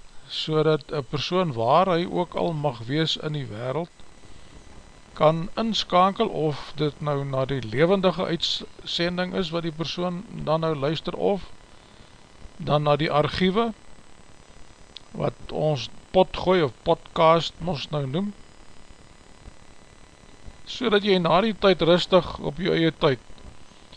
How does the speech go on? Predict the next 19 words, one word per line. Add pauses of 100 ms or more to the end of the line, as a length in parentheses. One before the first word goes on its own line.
(840)
kan
sit
en
luister. (2000)
So, (3000)
maak
gebruik
van
die
geleentheid. (1200)
As
jy
omgee
vir
iemand,
as
jy
dink (180)
dat